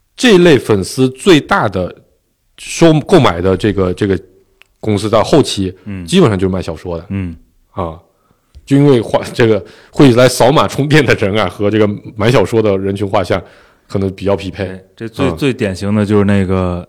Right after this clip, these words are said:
Speaker 2: 就是那个搞那个K T V
Speaker 1: K-，
Speaker 2: 点歌的那个嘛。
Speaker 1: K T V点歌，
Speaker 2: 嗯。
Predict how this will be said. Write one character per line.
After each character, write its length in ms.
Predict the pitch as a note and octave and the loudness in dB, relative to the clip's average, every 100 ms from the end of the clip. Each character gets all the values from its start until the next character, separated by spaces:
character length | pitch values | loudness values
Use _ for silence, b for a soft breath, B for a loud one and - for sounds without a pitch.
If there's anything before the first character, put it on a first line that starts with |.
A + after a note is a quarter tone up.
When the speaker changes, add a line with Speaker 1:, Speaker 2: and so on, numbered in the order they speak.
| _ - | _ -10
Speaker 2:
就 100 | G2 | -6
是 60 | |
那 160 | G2+ G2 | -4 -6
个 260 | F#2 F#2 F2+ _ | -8 -10 -14 _
搞 140 | F2+ | -12
那 140 | F2+ G#2+ | -8 -8
个 60 | |
K 160 | G2+ C3 | -6 -6
T 60 | A#2+ | -2
V 120 | A#2+ | 0
Speaker 1:
K-， 120 | B2 | 2
Speaker 2:
点 160 | C3 C3 | 4 4
歌 120 | D3 | 6
的 100 | G#2 | 4
那 160 | G2+ | 2
个 60 | F#2 | 0
嘛。 60 | F2+ | 0
Speaker 1:
K 60 | |
T 80 | B2 | 2
V 120 | C3 | 2
点 180 | A#2 G2 | 2 2
歌， 260 | A2 B2+ - | 2 2 -2
Speaker 2:
嗯。 140 | - | -20